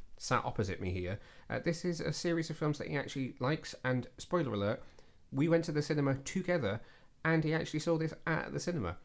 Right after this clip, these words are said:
He who will not come with me to watch horror or watch horror in the house. So, can you tell me why Scream is something that you enjoy when you are not a fan of horror?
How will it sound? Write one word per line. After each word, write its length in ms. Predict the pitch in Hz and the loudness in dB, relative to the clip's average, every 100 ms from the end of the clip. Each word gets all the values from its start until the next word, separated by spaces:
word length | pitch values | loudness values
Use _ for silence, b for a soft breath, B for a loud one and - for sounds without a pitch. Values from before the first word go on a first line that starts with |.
| - | -16
He 200 | - 151 | -2 0
who 180 | 156 147 | 4 4
will 140 | 151 | 4
not 200 | 147 151 | 4 2
come 180 | 151 143 | 0 0
with 140 | 135 135 | 0 0
me 140 | 127 | -4
to 240 | - 147 | -2 -2
watch 200 | 131 113 | 0 0
horror 300 | - 113 110 - | 0 0 0 0
or 160 | 135 131 | -2 0
watch 180 | 127 | -2
horror 220 | - 123 123 | -2 -4 -2
in 140 | 123 | -2
the 60 | 120 | -2
house. 300 | 135 - - b b b b b - - - - - - | -2 -4 -10 b b b b b -18 -20 -20 -20 -16 -8
So, 300 | - 165 156 B B B B - | 0 2 0 B B B B -2
can 160 | 208 | 2
you 300 | 208 214 208 | 4 4 2
tell 340 | - 190 190 175 | 2 0 4 6
me 600 | 160 139 95 113 139 - - - - - | 6 4 2 0 -2 -4 -18 -20 -20 -8
why 920 | 151 147 160 156 151 147 147 143 143 - | -2 4 6 6 6 4 2 2 -2 -6
Scream 540 | - 156 131 104 98 - - - _ - - - - | -4 2 2 2 -2 -6 -20 -20 _ -20 -20 -20 -12
is 140 | - 117 | -6 0
something 280 | 127 113 110 | 0 0 -2
that 100 | 87 | 0
you 120 | 107 | 0
enjoy 340 | 104 107 95 | 0 0 0
when 220 | 98 104 | 0 0
you 260 | 104 104 104 | 0 -2 -2
are 80 | 107 | -2
not 240 | 110 107 - | 0 0 -2
a 20 | |
fan 200 | 113 104 | -2 -2
of 80 | 98 | -2
horror? 260 | 101 80 | -2 -4